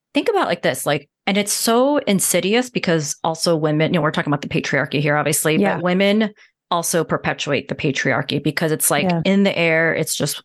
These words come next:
Speaker 1: how everyone talks about it. But, like, think about if a man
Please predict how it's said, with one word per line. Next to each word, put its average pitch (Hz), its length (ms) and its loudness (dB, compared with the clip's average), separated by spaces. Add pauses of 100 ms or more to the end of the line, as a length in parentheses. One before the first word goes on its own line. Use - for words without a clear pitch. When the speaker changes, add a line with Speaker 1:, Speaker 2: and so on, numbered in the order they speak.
Speaker 1:
how 160 200 0
everyone 156 260 0
talks - 300 -4
about 156 200 0
it. - 120 -4 (440)
But, 226 80 2
like, 226 160 2
think 330 200 0
about 427 260 2
if 196 120 -4
a 180 80 2
man 156 580 0